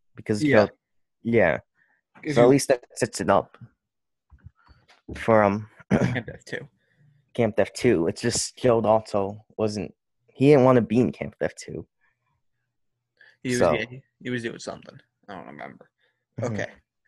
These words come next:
Speaker 2: So, time for what we've been talking about this whole time, the movie we won't mention, comedy slasher.
Speaker 1: Yes. Now that's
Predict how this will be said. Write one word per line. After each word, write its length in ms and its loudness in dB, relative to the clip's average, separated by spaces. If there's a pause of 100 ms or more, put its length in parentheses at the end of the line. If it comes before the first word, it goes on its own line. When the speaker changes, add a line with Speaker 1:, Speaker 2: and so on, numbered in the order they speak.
(100)
Speaker 2:
So, 280 -10 (120)
time 320 -2
for 280 -2
what 120 0
we've 120 -4
been 100 -8
talking 260 -4
about 100 -2
this 100 -8
whole 120 -6
time, 140 -8
the 80 -8
movie 220 -8
we 160 -6
won't 240 -6
mention, 400 -8 (1400)
comedy 420 -2
slasher. 540 -6 (380)
Speaker 1:
Yes. 800 -2 (840)
Now 160 -2
that's 420 0